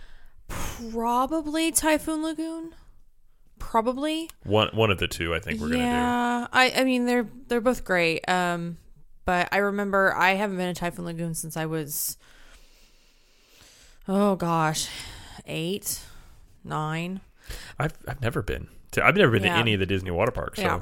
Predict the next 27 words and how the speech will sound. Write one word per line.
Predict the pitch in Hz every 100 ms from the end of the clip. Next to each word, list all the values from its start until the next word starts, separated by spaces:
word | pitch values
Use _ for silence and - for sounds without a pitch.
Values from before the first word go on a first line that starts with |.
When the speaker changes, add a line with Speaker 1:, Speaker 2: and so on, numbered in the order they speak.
| -
Speaker 2:
it's | 107 -
Speaker 1:
Blizz- | 254
Speaker 2:
something | 254 92
new | 95 98
I'd |
like | 90 95
to | -
try. | -
Speaker 1:
Well, | 233
yeah, | 220 214 180
and | 185
Blizzard | 202 254 226 185
Beach, | 226 214
I | - 185
was, | 185 175 -
I | 196
know | 196 190
I |
was, | 175
like, | 170 -
twelve | - 151 139 110 -
last | 156 151 -
time | 151
I |
went | 147
there, | 156 113
so. | - - 127